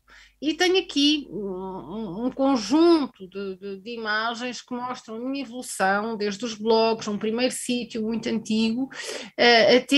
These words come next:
experiências mais recentes de utilização, eh, de espaços digitais para a apresentação de trabalhos e desafios aos alunos. As, as situações de aprendizagem que eu vou ilustrar a seguir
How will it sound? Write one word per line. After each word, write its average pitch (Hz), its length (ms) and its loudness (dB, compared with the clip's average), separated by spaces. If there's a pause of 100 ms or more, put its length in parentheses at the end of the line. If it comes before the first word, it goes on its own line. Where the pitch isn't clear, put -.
(120)
experiências 269 580 2
mais 247 280 -4
recentes 220 540 -4
de 240 100 -8
utilização, 226 720 -6 (400)
eh, 208 680 2
de 240 240 -2
espaços - 580 -2
digitais 220 680 -2
para 269 300 2
a 233 40 2
apresentação 202 800 -10 (360)
de 247 220 -6
trabalhos 202 540 -2
e 220 80 -8
desafios 202 480 -10
aos 175 180 -12
alunos. - 580 -18 (1040)
As, 381 220 4
as 311 160 -2
situações 330 460 -2
de 262 60 -6
aprendizagem 240 720 -4
que 285 140 -2
eu 277 80 2
vou 240 180 0
ilustrar 202 440 0
a 202 80 -2
seguir 240 480 -4